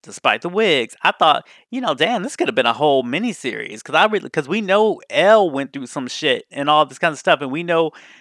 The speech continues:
James went through some shit, and all these people went through some shit. I'd sit down for a minute, so, you know, an hour and a half. I'd s-, I'd sit for an hour and a half on multiple nights to see that whole play out,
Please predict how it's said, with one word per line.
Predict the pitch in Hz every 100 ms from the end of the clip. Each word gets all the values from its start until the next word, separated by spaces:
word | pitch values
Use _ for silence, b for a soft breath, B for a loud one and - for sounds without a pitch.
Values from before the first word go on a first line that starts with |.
| B
James | - 131 190 214 190
went | 165 139
through | 147
some | 131 156
shit, | 120 - 156 -
and | 113
all | 120 170 208
these | 196 147 139 _ _ -
people | 185 156
went | 151 139
through | 139
some | 160 135
shit. | - - B B
I'd | - - -
sit | 147 123
down | 147 147
for | 170
a | 151
minute, | 202 302
so, | -
you | 139 175
know, | 277 135 131
an | 120
hour | 123 180
and | 185
a | 165
half. | 226 233 151 214
I'd | -
s-, | - - - - -
I'd | - 339
sit | - 165 160
for | - 165 - B B
an | -
hour | 120 170
and | 185
a |
half | 185 190 208
on |
multiple | 180 202 233 240
nights | 226 302 294 - - -
to | 170
see | - 202
that | 165 254
whole | 214 165 151 _ 151 -
play | 170 156
out, | 151 202